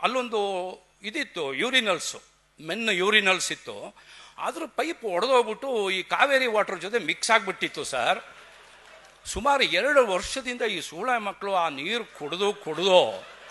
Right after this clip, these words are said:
ಈಗ ನಾವು ಒಂದು, ಆ ಒಂದು ತಿಂಗಳ ಹಿಂದೆ ಆ ಪೈಪ್ ಚೇಂಜ್ ಮಾಡಿದ್ವಿ ಸರ್. ಈಗ ಆ ಯೂರಿನಲ್ಸ್‌ಗೆ ಬೇರೆ ಪೈಪು, ಕಾವೇರಿದು ಬೇರೆ ಪೈಪ್ ಹಾಕಿದ್ರೆ ಬೋಳಿ ಮಕ್ಕಳು ನೋಡಿ ಸರ್ ಬಂದು ಕಲ್ಲು ಹೊಡಿತಾ ಇದ್ದಾರೆ.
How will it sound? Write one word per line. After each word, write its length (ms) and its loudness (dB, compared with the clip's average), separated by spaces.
ಈಗ 400 6
ನಾವು 260 10
ಒಂದು, 540 4
ಆ 140 8
ಒಂದು 280 -2
ತಿಂಗಳ 280 0
ಹಿಂದೆ 220 2
ಆ 100 12
ಪೈಪ್ 380 4
ಚೇಂಜ್ 280 -2
ಮಾಡಿದ್ವಿ 380 0
ಸರ್. 220 -2
ಈಗ 140 -8
ಆ 80 0
ಯೂರಿನಲ್ಸ್‌ಗೆ 800 4
ಬೇರೆ 300 10
ಪೈಪು, 840 2
ಕಾವೇರಿದು 600 6
ಬೇರೆ 280 4
ಪೈಪ್ 320 2
ಹಾಕಿದ್ರೆ 400 2
ಬೋಳಿ 380 -2
ಮಕ್ಕಳು 300 -8
ನೋಡಿ 220 -4
ಸರ್ 200 -6
ಬಂದು 240 -8
ಕಲ್ಲು 240 0
ಹೊಡಿತಾ 320 2
ಇದ್ದಾರೆ. 500 0